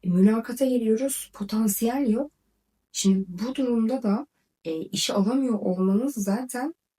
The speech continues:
çok normal. Dolayısıyla burada, e, biz öncelikli olarak kendimizden emin olacağız. Doğru yaptığımızdan. Eğer hedefe ulaşmak istiyorsak önce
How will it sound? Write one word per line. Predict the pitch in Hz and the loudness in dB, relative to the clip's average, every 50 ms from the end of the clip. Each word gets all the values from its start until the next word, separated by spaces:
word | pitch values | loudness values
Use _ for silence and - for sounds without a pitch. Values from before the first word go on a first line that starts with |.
| _ _ _ _ _ _ _ | _ _ _ _ _ _ _
çok | - - 226 - - 208 | -12 -10 -10 -6 -2 0
normal. | 190 165 151 143 135 - - _ _ _ _ _ _ _ _ _ _ _ _ _ _ _ _ _ _ _ _ _ - - - 151 | 0 0 -2 -4 -8 -12 -16 _ _ _ _ _ _ _ _ _ _ _ _ _ _ _ _ _ _ _ _ _ -16 -14 -10 -8
Dolayısıyla | 156 160 175 202 220 220 - - 262 247 226 202 202 | -6 -2 0 0 0 0 -2 -4 -4 -2 0 2 2
burada, | 220 233 214 - 180 185 214 233 - _ - - - - - - _ _ - | 2 0 -4 -4 -4 -4 -4 -6 -8 _ -20 -20 -20 -20 -20 -20 _ _ -6
e, | 170 165 160 160 165 175 | -4 -2 -2 -2 0 0
biz | 185 220 220 - | 0 0 0 2
öncelikli | - 202 190 190 196 202 202 214 214 - 247 233 | 2 4 4 6 6 4 4 4 2 -2 -2 0
olarak | 220 202 196 214 233 233 - - _ _ _ | 0 2 0 0 0 -4 -10 -18 _ _ _
kendimizden | - - 190 185 190 190 190 185 190 196 185 | -2 0 2 4 6 6 4 4 4 2 2
emin | 170 165 156 147 | 2 0 -4 -6
olacağız. | 143 135 - - - 131 - - - - - - _ _ _ _ _ _ _ _ _ _ - - | -6 -6 -8 -10 -12 -10 -10 -10 -10 -10 -12 -16 _ _ _ _ _ _ _ _ _ _ -6 -4
Doğru | 170 160 165 175 196 | -2 -2 2 4 4
yaptığımızdan. | 214 196 170 160 - - 147 143 139 135 131 - - - - - - _ _ _ _ _ _ _ _ | 4 4 0 -4 -8 -10 -8 -8 -8 -8 -10 -12 -14 -14 -14 -14 -16 _ _ _ _ _ _ _ _
Eğer | - 196 214 233 240 | 0 0 0 0 -2
hedefe | 240 214 196 196 190 233 | -2 0 0 0 0 0
ulaşmak | 226 202 202 196 196 - 214 202 202 | 0 0 0 0 0 0 -4 -2 -2
istiyorsak | 196 190 - - 214 208 196 190 190 190 - _ - | -4 -4 -4 -4 -4 -4 -2 -4 -6 -6 -8 _ -2
önce | 190 190 226 240 247 208 190 165 156 175 196 | 0 0 0 0 0 -2 -2 -2 -6 -8 -10